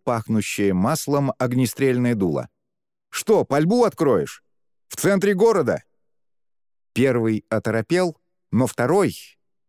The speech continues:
очевидно, более хладнокровный, шумно вдохнул и со скучным выражением лица ударил меня кулаком в левую скулу. «Правша», подумал я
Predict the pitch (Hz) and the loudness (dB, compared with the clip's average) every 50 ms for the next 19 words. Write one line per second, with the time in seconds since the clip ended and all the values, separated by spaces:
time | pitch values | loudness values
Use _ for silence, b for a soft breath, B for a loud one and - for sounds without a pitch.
0 | _ _ 76 78 - - 90 101 110 101 104 110 107 104 113 117 110 107 107 98 | _ _ -12 -10 -6 -4 -2 -2 0 0 0 0 0 2 2 2 2 2 0 0
1 | - - 92 107 101 95 95 - - - 135 170 175 156 160 156 151 135 - - | -2 -2 -2 -2 0 0 0 -2 -2 -2 -2 -2 0 0 -2 -2 -2 -4 -4 -8
2 | - - 180 202 160 104 87 73 67 65 67 78 78 - - - 160 196 220 202 | -6 -4 -2 0 0 0 0 -2 -4 -4 -4 -4 -6 -4 -4 -2 -2 -2 -2 -4
3 | - _ _ _ _ _ _ _ _ _ _ _ 190 - 117 - 151 139 - - | -8 _ _ _ _ _ _ _ _ _ _ _ -2 -2 0 0 -2 -2 -2 -2
4 | - 202 208 190 - - 165 165 170 160 139 131 135 127 113 139 135 131 127 127 | -2 0 0 0 0 -2 0 0 2 2 2 2 0 0 0 0 0 0 0 0
5 | 123 120 120 131 120 - - - 175 180 170 160 151 135 104 104 151 165 160 160 | 0 0 0 -2 -2 -4 -4 -2 0 2 2 2 0 0 0 0 2 2 2 2
6 | 156 156 151 147 147 143 143 143 139 135 - 113 107 107 98 - - 127 139 143 | 2 2 0 0 0 0 0 0 -2 -2 -2 -2 0 0 -2 0 0 2 2 2
7 | 143 139 135 117 87 82 85 85 90 107 117 113 101 104 107 110 104 98 - - | 2 0 -2 -2 -2 -2 -2 0 2 2 2 2 0 0 -2 -2 -2 -4 -6 -12
8 | - - 95 95 85 73 67 67 64 - _ _ _ _ _ _ _ _ _ _ | -4 -2 -2 -2 0 -2 -4 -4 -6 -10 _ _ _ _ _ _ _ _ _ _
9 | _ _ _ _ _ _ _ - 78 107 156 160 - - - 123 123 127 127 123 | _ _ _ _ _ _ _ -2 0 0 0 -2 -4 -4 -2 0 2 2 0 -2
10 | - _ _ _ _ - 98 101 107 107 104 98 92 90 82 78 98 127 160 143 | -6 _ _ _ _ -2 0 0 2 2 2 2 0 0 0 0 0 0 0 -4